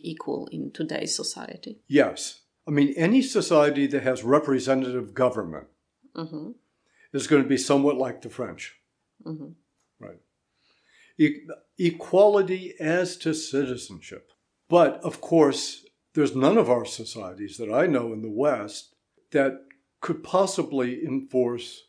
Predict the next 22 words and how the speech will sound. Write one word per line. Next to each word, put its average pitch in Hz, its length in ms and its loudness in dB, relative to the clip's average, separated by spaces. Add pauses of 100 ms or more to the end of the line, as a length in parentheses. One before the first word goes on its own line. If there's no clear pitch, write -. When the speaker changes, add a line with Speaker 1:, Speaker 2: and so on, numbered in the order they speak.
Speaker 2:
social 131 720 0
equality, 117 960 -4 (1000)
where 127 180 0
social 175 460 4
means 131 340 2
something 123 420 -2
other 131 300 0
than 117 280 -6
citizenship. 110 800 -10 (500)
Because 147 300 4
we 135 180 4
have 131 340 4
not 151 220 4
only 165 160 4
just - 200 -2
free 185 320 4
societies, 120 920 -4 (260)
we 165 180 6
have 147 200 4
somewhat 196 360 4
free 131 260 2
economies. 123 720 -2